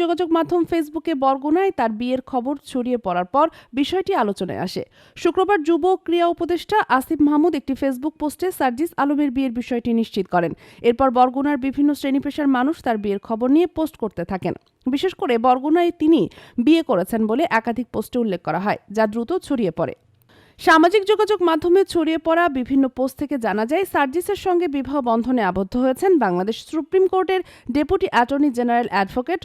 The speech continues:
মোহাম্মদ লুৎফর রহমানের বড় মেয়ে রায়তা। অ্যাডভোকেট মোহাম্মদ লুৎফর রহমান ঢাকা বিশ্ববিদ্যালয়ের আইন বিভাগের সাবেক শিক্ষার্থী।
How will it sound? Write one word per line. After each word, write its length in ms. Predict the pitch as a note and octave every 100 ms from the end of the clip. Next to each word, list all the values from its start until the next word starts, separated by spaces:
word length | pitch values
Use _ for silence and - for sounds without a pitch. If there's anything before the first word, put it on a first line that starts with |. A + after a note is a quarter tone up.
| C4
মোহাম্মদ 300 | B3 B3+ B3+ A3+
লুৎফর 340 | D4+ - - D4+
রহমানের 360 | G#3+ A3+ A3+ G#3+
বড় 140 | F#3 E3
মেয়ে 220 | A3 E4
রায়তা। 260 | F3 D#3 F3 - _ _ _ _ _ _ _
অ্যাডভোকেট 440 | C4+ C#4+ G4 A#4 G4
মোহাম্মদ 280 | F#4+ G4 E4
লুৎফর 320 | D4+ E4 - G4
রহমান 280 | D4+ D#4 G4 F#4
ঢাকা 260 | D4+ B3+
বিশ্ববিদ্যালয়ের 680 | C4 C4 C#4+ B3+ C4 C4 C4 -
আইন 140 | A#3 D#4 E4+
বিভাগের 380 | F4+ F#4 D#4 E3 - -
সাবেক 280 | B3+ B3 A#3+
শিক্ষার্থী। 460 | - F3+ G3 - G3+